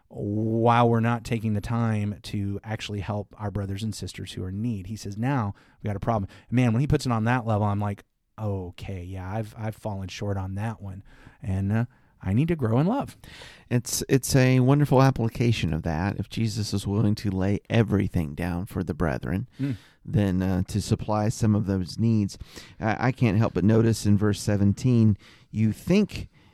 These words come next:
Speaker 2: we might think we're withholding goods from a brother, but actually he says you're shutting up your heart
Speaker 1: Mm.
Speaker 2: from him.
Speaker 1: Yeah.
Speaker 2: And, uh, it, it, it is, it's, it's very telling about our, our love, our loyalty, our treasures,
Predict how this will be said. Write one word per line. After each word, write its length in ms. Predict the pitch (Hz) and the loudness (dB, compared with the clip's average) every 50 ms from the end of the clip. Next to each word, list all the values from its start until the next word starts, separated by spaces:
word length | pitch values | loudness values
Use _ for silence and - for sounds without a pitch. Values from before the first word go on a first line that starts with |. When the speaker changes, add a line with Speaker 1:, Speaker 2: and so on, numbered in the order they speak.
| _ - - | _ -18 -8
Speaker 2:
we 200 | - 107 117 117 | -2 2 4 4
might 240 | 113 113 104 - - | 4 4 2 -2 -6
think 440 | - - - 175 185 151 - - | -6 0 2 2 2 2 0 0
we're 220 | - 113 110 104 101 | 0 0 2 2 2
withholding 640 | - 107 107 - - - 113 104 98 98 95 92 87 | 2 0 0 0 0 0 0 2 2 2 2 2 2
goods 500 | - 113 101 98 92 95 95 - - - - | 0 0 0 2 0 -2 -4 -8 -12 -6 0
from 160 | - 101 98 | 2 4 4
a 80 | 92 85 | 4 4
brother, 340 | 73 95 90 82 87 101 | 2 0 0 0 0 0
but 160 | 107 101 110 101 | 0 0 0 0
actually 380 | 110 120 135 - - - 95 | 0 0 -2 -2 -4 -4 -4
he 140 | 98 101 95 | -2 -4 -4
says 320 | - - 110 98 95 95 | -4 -4 -2 -2 -2 -2
you're 100 | 101 98 | -2 -2
shutting 460 | 95 - - - 104 95 95 95 95 95 | -4 -4 -4 -2 -2 -2 0 0 -2 -2
up 200 | 95 - - - | -2 -4 -6 -4
your 200 | 98 92 85 85 - _ _ _ _ _ | -4 -2 -2 -4 -6 _ _ _ _ _
heart 680 | - - - - - 127 120 107 - - - - - - _ _ _ _ _ _ - | -20 -18 -16 -4 0 2 2 2 2 0 -4 -12 -12 -12 _ _ _ _ _ _ -8
Speaker 1:
Mm. 120 | 110 107 104 | -6 -4 0
Speaker 2:
from 340 | 98 98 90 85 82 82 80 - _ | 2 4 4 4 2 -2 -6 -10 _
him. 420 | - - - 101 95 78 67 76 113 | -14 -8 -6 -4 -4 -4 -2 -2 -2
Speaker 1:
Yeah. 180 | 104 98 90 85 - - - - _ _ - | 0 -2 -2 -4 -8 -14 -20 -20 _ _ -8
Speaker 2:
And, 380 | - - 101 98 98 98 95 92 | -4 0 0 2 2 2 2 2
uh, 220 | 90 87 90 - - | 2 2 0 0 0
it, 140 | - 107 101 - | 0 -2 -2 0
it, 200 | - 85 95 - - _ - - | -2 -2 -2 -2 -6 _ -6 0
it 120 | - 107 107 | 2 4 6
is, 320 | 120 135 135 - - - | 6 4 4 2 2 2
it's, 320 | 92 104 - - - - - | 2 2 2 0 -4 -6 -4
it's 160 | - - - | -4 -4 -2
very 220 | - 110 110 110 104 | 0 2 2 2 2
telling 460 | - - 131 135 135 117 104 95 92 | 0 0 2 2 4 2 2 0 0
about 240 | 92 98 95 95 95 | 0 0 2 2 2
our, 280 | 95 95 95 95 - - | 2 2 0 0 -2 -2
our 160 | - 101 95 | -2 -2 0
love, 360 | 98 104 107 110 120 123 104 | 0 2 2 4 4 4 4
our 120 | 101 98 | 2 0
loyalty, 420 | 92 101 104 107 110 113 - 139 135 | 2 2 2 2 2 0 0 -2 -2
our 120 | 101 92 - | -2 -2 -4
treasures, 640 | - - 110 104 101 101 110 123 151 190 - - | -4 0 2 2 2 2 2 0 -2 -2 -4 -8